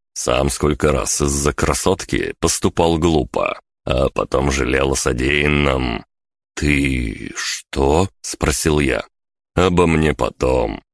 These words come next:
Ты на друга своего посмотри». «Аврон».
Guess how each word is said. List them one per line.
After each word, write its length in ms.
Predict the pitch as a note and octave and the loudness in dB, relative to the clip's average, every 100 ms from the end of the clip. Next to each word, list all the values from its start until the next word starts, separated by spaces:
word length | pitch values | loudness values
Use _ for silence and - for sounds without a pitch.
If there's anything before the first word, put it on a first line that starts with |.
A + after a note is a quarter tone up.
| _ | _
Ты 140 | - C2+ | 0 2
на 160 | D2+ | 2
друга 360 | D2+ C#2+ D2 E2 | 2 2 2 2
своего 600 | - E2 E2+ E2 C2+ - | 2 2 2 2 0 -2
посмотри». 840 | - - D2+ C2+ - D2 B1 G#1+ - _ _ _ _ | -4 -2 0 0 0 -2 -4 -6 -12 _ _ _ _
«Аврон». 760 | A2+ C2+ C#2+ D#2 D#2 D2 A#1+ | 0 2 2 2 2 2 -2